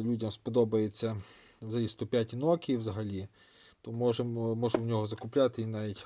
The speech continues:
фай-, гарну ціну зробить. Так, дивимося, який тут телефончик. Вау! Що не кажіть, Nokia красива.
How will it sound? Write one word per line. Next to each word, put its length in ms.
фай-, 100
гарну 280
ціну 260
зробить. 420
Так, 340
дивимося, 440
який 220
тут 140
телефончик. 580
Вау! 460
Що 140
не 80
кажіть, 360
Nokia 360
красива. 480